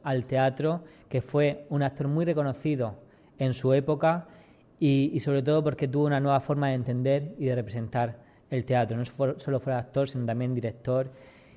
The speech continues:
Y en este contexto de reconocimiento a esta gran persona, presentamos las bases de este diecinueve edición, eh, de este certamen que lleva su nombre y que organiza el grupo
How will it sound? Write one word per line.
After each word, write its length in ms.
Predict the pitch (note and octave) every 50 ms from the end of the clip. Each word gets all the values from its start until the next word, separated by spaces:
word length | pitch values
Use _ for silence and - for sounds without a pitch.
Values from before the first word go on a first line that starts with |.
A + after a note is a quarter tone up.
| - _ -
Y 220 | C#3 C3+ C3 C3
en 100 | B2+ B2
este 220 | C3+ C3 - D#3+
contexto 380 | C#3+ D3 C3+ - D3+ D3 - D3
de 80 | C#3 C3+
reconocimiento 960 | C3 B2 B2+ B2+ - - C3 C3 C3+ C#3 C#3+ B2+ - C#3+ C#3 D3 D3+ C#3+ -
a 100 | - B2+
esta 180 | B2+ - - C3+
gran 220 | B2+ B2+ B2+ A#2+
persona, 540 | - B2 A2+ - - C#3 C#3 C#3 C#3+ D3 D#3 - - - - - -
presentamos 480 | - - C3 A#2+ B2 A#2+ C3+ C#3 D3+ D3+
las 140 | D3 C#3 B2
bases 320 | C3+ C#3 C3+ - D3 B2+
de 80 | B2 B2
este 340 | A#2+ - - - C#3 C3+ C3
diecinueve 460 | A#2+ B2 A#2+ - B2+ B2+ C3 C3 B2+
edición, 500 | B2 B2 A#2 - - B2 A2+ G#2 G2+ G2+ - - - - - - - - - - - - _ _ _ _ _ -
eh, 320 | - C#3 C3+ C3 C3 B2
de 100 | A#2+ D3
este 180 | D3 D3 - D#3
certamen 420 | - D#3 - - D#3 D3+ D#3 D3
que 80 | - C#3
lleva 180 | C3+ D3+ D#3
su 140 | D3+ D#3 D3+
nombre 340 | D3+ D3 D3 D3+ D3 D3 D#3
y 60 | D3+
que 80 | C3 C3+
organiza 420 | B2+ B2+ B2 B2+ C#3 C#3 - D3+
el 80 | C3+ B2+
grupo 540 | B2 B2+ C#3 C3 C3 D3+ C#3+ C#3+ - -